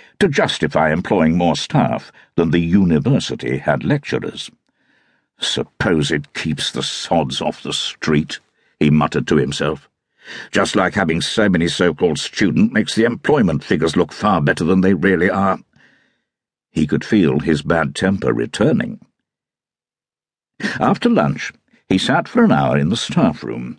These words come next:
reading the newspapers piled up there. As usual, they were filled with horror stories. A pregnant woman had been stabbed in the back for no apparent reason by a twelve-year-old boy. Four louts had kicked an old man to death in his own garage,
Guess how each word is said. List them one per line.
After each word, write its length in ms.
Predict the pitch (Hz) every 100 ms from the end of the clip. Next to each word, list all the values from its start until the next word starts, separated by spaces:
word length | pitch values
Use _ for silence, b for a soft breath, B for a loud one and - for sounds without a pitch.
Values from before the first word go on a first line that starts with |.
| -
reading 320 | 90 76 95
the 80 | 120
newspapers 680 | 143 107 - 57 - 76 -
piled 380 | - 67 58
up 120 | 139 -
there. 280 | 62 57 - _ _ _ _ _ _
As 240 | - 113 107
usual, 480 | 117 110 104 117 123 b b -
they 200 | 92 107
were 120 | 107
filled 300 | 131 135 131
with 140 | 151
horror 320 | - 98 60
stories. 580 | 60 - 65 58 67 - _ _ _ _ _ _ B -
A 80 |
pregnant 460 | 107 139 98 135 120
woman 380 | 160 92 64 - -
had 100 | 85
been 140 | 101
stabbed 380 | 90 - 101 78
in 80 | 87
the 100 | 87
back 380 | 104 73 - -
for 140 | 82
no 180 | 76 85
apparent 400 | 87 135 143 143
reason 400 | 82 71 73 78 B B
by 140 | - 95
a 60 |
twelve-year-old 920 | - 92 76 71 82 78 85 85 90
boy. 440 | 131 107 58 53 - _ _ _ _ -
Four 380 | - 135 127
louts 560 | 139 180 139 - - -
had 160 | 82 -
kicked 240 | 117 -
an 100 | 107
old 280 | 117 117 117
man 340 | 151 95 -
to 140 | - 76
death 260 | 85 76
in 80 | 90
his 160 | 98 110
own 220 | 107 107
garage, 640 | 147 123 67 69 65 65